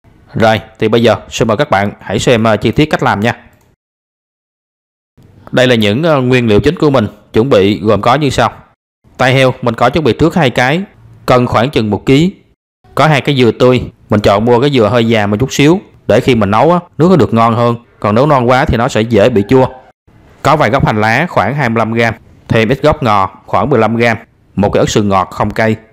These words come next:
vài tép tỏi, ít củ hành tím. Rồi, nguyên liệu chính của mình đã xong. Bây giờ xin mời các bạn hãy xem, à, chi tiết nữa nha. Đầu tiên mình rửa tai heo, một muỗng canh muối. Cắt một cái chanh,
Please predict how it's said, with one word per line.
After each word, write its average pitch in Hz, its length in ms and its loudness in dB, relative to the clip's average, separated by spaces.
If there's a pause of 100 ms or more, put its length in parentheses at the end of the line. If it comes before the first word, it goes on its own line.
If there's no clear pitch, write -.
(400)
vài 104 260 0
tép - 160 -4
tỏi, 104 280 -2 (520)
ít 156 160 0
củ 107 140 2
hành 98 160 -2
tím. 127 260 0 (680)
Rồi, 120 240 2 (340)
nguyên 123 220 2
liệu 107 100 2
chính 151 180 0
của 180 120 2
mình 131 140 0
đã 107 160 0
xong. 127 200 -2 (140)
Bây 123 200 -2
giờ 110 180 2 (160)
xin 110 200 -2
mời 107 80 -2
các 101 140 -2
bạn 101 220 -2 (140)
hãy - 180 -4
xem, 110 280 0
à, 104 100 0
chi 110 140 -2
tiết 156 240 -4
nữa 101 80 2
nha. 120 160 0 (1900)
Đầu 123 140 2
tiên 143 200 2
mình 127 100 0
rửa 110 140 4
tai 147 180 0
heo, 131 180 2 (220)
một 113 200 -4
muỗng 117 140 0
canh 135 180 0
muối. 165 260 2 (920)
Cắt - 160 -2
một 123 60 -2
cái 143 120 0
chanh, 127 240 0